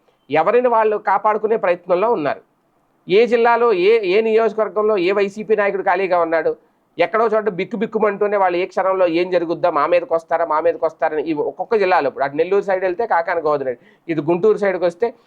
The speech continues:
ఆ, విడుదల రజని, ఆమె ఇబ్బ-, ఇబ్బందులు ఉన్నారు. ఇలాగ ఎక్కడికక్కడ, ఆ, గోదావరి జిల్లాల్లో లేదంటే అటు, ఆ, ఉత్తరాంధ్రలో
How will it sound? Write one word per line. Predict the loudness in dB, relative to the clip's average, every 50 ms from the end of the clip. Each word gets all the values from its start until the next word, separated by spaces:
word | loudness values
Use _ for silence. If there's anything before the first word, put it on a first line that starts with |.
| _ _ -4 -2
ఆ, | 0 0 2 2 0 0 0
విడుదల | 0 0 0 0 0 0
రజని, | -2 0 -2 -2 -2
ఆమె | -2 -2 0 2 2 2 2
ఇబ్బ-, | 0 -2 -2 -2 -2
ఇబ్బందులు | -2 -2 -2 -2 -2 0 0 -2
ఉన్నారు. | -2 -2 -6 -8 -4
ఇలాగ | -2 0 0 2
ఎక్కడికక్కడ, | 0 0 0 -2 -2 -2 -2 -4 -4 -6 -8 -8 _ _ _ _ _ _ _ _ -6
ఆ, | -2
గోదావరి | 2 2 2 4 4 4 2 2 0
జిల్లాల్లో | -2 -2 0 0 0 0 0 -2 0
లేదంటే | 0 2 2 0 0 0 0
అటు, | 0 0 -2 -4 -6 -8 -8 _ _ _ _ _ _ -4
ఆ, | -2 0 0
ఉత్తరాంధ్రలో | 0 0 0 0 0 0 -2 -2 -4 -6 -6 -8 -10